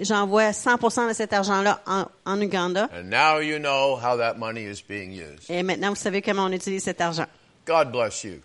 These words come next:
Speaker 1: Et que Dieu vous bénisse.
Speaker 2: Uh, these people are giving their lives to Jesus. It's wonderful.
Speaker 1: Ces gens-là donnent leur vie à Jésus, c'est merveilleux.
Speaker 2: Uh, if anybody's interested, it's all in English, mind you, but you can go and look at a website.
Speaker 1: Et il y a un site Internet qui est anglophone, mais vous pouvez aller voir.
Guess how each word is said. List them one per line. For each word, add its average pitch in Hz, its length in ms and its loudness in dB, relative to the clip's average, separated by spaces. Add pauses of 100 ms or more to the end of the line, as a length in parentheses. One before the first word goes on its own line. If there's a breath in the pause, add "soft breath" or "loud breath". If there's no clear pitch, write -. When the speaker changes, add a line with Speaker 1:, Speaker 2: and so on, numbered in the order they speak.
Speaker 1:
Et 202 140 -6
que 202 80 -2
Dieu 185 200 -2
vous 185 140 -4
bénisse. 175 480 -6 (100)
Speaker 2:
Uh, 127 200 0
these 185 180 -2
people 185 240 0
are 160 100 2
giving 185 220 -2
their 156 100 0
lives 143 360 4
to 135 100 -8
Jesus. 107 400 -6
It's 165 180 -6
wonderful. 123 540 -4
Speaker 1:
Ces 214 220 2
gens-là 214 320 4
donnent 226 220 2
leur 226 120 2
vie 226 140 4
à 220 40 6
Jésus, 214 360 -2
c'est 220 160 2
merveilleux. 185 480 0 (200)
Speaker 2:
Uh, 120 240 4
if 120 80 0
anybody's 170 460 4
interested, 151 640 -2
it's 139 160 -4
all 143 200 4
in 131 120 -6
English, 131 400 -6
mind 127 260 -6
you, 156 140 -4
but 147 160 -2
you 180 120 0
can 170 200 -6
go 165 260 4
and 131 60 -4
look 147 200 -4
at 123 120 2
a 117 40 2
website. 113 600 0 (280)
Speaker 1:
Et 175 80 -2
il 214 40 2
y 220 60 4
a 208 60 4
un 202 40 4
site 254 280 -2
Internet 220 640 0
qui 220 120 -4
est 190 220 2
anglophone, 190 560 2
mais 254 80 0
vous - 80 -8
pouvez 190 140 -2
aller 185 100 -2
voir. 202 300 4